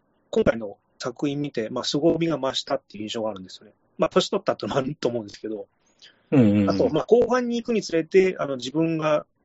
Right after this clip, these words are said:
Speaker 1: あの、香港映画の栄枯盛衰をリアルタイムで体験した世代なんだなっていう、そこをちょっと実感したなっていう。
Speaker 2: あー、なるほどね。
Speaker 1: はい。
Speaker 2: うんうんうん。
Speaker 1: めちゃくちゃ伸びきって廃れちゃったっていうのを、
Speaker 2: うん。
Speaker 1: もう今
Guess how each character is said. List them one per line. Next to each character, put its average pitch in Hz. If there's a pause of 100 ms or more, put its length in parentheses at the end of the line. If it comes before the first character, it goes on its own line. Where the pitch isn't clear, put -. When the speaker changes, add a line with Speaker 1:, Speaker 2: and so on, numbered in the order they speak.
(800)
Speaker 1:
あ -
の、 123
香 170
港 185
映 185
画 139
の 107 (220)
栄 190
枯 139
盛 131
衰 131
を 117
リ 127
ア 165
ル 170
タ 180
イ 175
ム 143
で 107
体 120
験 127
し -
た -
世 -
代 143
な 131
ん 104
だ 101
な 107
っ 107
て -
い -
う、 98
そ -
こ 151
を -
ち -
ょ -
っ -
と 101
実 98
感 104
し -
た 107
な 104
っ 101
て -
い 90
う。 92 (500)
Speaker 2:
あ 143
ー、 120
な 117
る 113
ほ 110
ど 113
ね。 123
Speaker 1:
は -
い。 131
Speaker 2:
う -
ん 107
う -
ん -
う -
ん。 135
Speaker 1:
め 147
ち -
ゃ 220
く -
ち -
ゃ 214
伸 190
び 190
き -
っ -
て 127 (320)
廃 120
れ -
ち -
ゃ 127
っ -
た 107
っ -
て -
い 110
う 104
の 98
を、 -
Speaker 2:
う -
ん。 - (280)
Speaker 1:
も 175
う 165
今 156